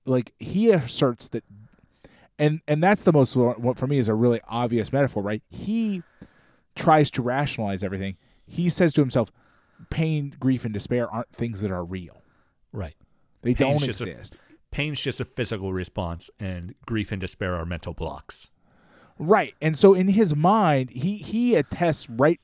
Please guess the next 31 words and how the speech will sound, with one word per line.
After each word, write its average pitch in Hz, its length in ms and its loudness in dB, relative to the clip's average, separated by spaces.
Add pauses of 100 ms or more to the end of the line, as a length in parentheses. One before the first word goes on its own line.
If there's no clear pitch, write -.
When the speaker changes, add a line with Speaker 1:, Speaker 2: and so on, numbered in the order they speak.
(120)
Speaker 1:
very 147 300 4
ear-, 123 300 0
I 123 140 2 (100)
forget 156 240 -4
exactly 104 480 -4
when 92 100 -2
he 92 100 -8
does 87 200 -10
that, 85 100 -12
but 101 80 -6
he 110 60 -4
looks 151 240 0
at 147 60 -4
the 131 60 -4
constellations 98 500 -6
and 92 80 -8
like, 90 120 -12 (240)
"Those 156 240 10
constellations 120 640 -2
don't 92 220 -6
exist," - 440 -18 (280)
which 127 180 0
is, 127 120 2
Speaker 2:
Yeah. 135 140 0
Speaker 1:
I 139 200 4
would 131 260 -4
say, 113 240 0
tantamount 117 480 -6
to 98 60 -14
saying 95 320 -8 (460)
that 123 160 -2